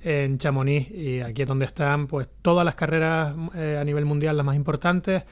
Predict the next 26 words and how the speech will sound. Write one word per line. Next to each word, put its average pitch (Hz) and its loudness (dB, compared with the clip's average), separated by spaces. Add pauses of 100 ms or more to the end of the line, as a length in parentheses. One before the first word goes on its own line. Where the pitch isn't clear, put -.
(400)
donde 135 -2
están 143 -2
todas 147 0
las 135 0
marcas 160 2 (440)
y, 139 -4
por 131 -6
supuesto, 135 -4
pues, 131 -2
donde 127 -4
van 127 -2
todos 135 0
los 131 0
mercados 131 -2
turísticos 151 -2
a 151 2
buscar 139 -2
el, 131 -2
el, 147 -12
pues, 123 -6
este 143 -6
desarrollo 139 0
de 127 -2
este - -6
deporte, 135 -4
¿no? 175 -6